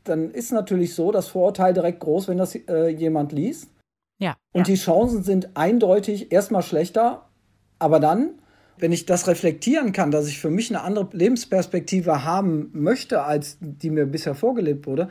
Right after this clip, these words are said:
Speaker 2: Hm.
Speaker 1: dann, äh, beginnt der Schritt in die, in die Zukunft und aber beginnt natürlich auch oft erst die Arbeit damit.
Speaker 2: Ich find's sehr spannend, weil das ja auch sehr, sehr junge Menschen einfach sind. Ähm, in welchem Zustand lernen Sie die kennen?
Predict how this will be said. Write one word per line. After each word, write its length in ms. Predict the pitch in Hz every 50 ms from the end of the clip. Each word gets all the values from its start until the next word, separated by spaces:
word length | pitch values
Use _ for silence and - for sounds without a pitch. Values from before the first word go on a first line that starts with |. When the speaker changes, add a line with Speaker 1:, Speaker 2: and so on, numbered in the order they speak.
| - - -
Speaker 2:
Hm. 240 | - 175 156 151 160 _ _
Speaker 1:
dann, 340 | - 147 160 196 233 254 - -
äh, 140 | - 185 165
beginnt 500 | 156 156 160 160 196 214 220 226 - -
der 80 | 147
Schritt 260 | 135 - - 185 196
in 160 | - 170 156 151
die, 380 | 151 147 143 139 139 139 - _ -
in 140 | - 156 151
die 100 | 147 147
Zukunft 540 | - - 190 202 - 254 302 311 311 -
und 320 | - 180 208 269 285 - -
aber 240 | 170 175 196 190 185
beginnt 380 | 170 180 180 175 190 220 262
natürlich 360 | 226 202 196 226 226 208 196
auch 140 | - 170 -
oft 200 | - 214 196 -
erst 220 | - 202 196 190 -
die 100 | 202 -
Arbeit 360 | 139 196 233 240 202 139 -
damit. 240 | 143 135 131 127 - - - - - - - _ _ _ _ -
Speaker 2:
Ich 320 | 247 269 - - - - _ _ _ 185
find's 380 | 208 - 262 254 262 247 -
sehr 100 | - 226
spannend, 540 | 208 - - - 185 180 208 254 285 247 -
weil 420 | 277 185 190 190 196 202 208 190 -
das 200 | 202 202 - -
ja 180 | 185 110 95
auch 160 | - 185 165
sehr, 240 | 151 175 185 196 226
sehr 120 | 233 226 202
junge 280 | 175 185 226 277 285
Menschen 440 | 240 220 208 190 180 - - 175 165
einfach 440 | - - 143 147 147 - 160 143 -
sind. 420 | - - 147 147 147 147 - - -
Ähm, 260 | - 147 151 156 156 156 _ - - - - _ _ _ _ _ _
in 200 | - 175 190 180
welchem 380 | 196 208 233 240 - 226 208 185
Zustand 520 | - - 233 247 - - - 196 190 175
lernen 260 | 185 180 180 190 196
Sie 120 | 190 190 170
die 140 | 165 165 -
kennen? 480 | - - 220 226 233 196 156 147 147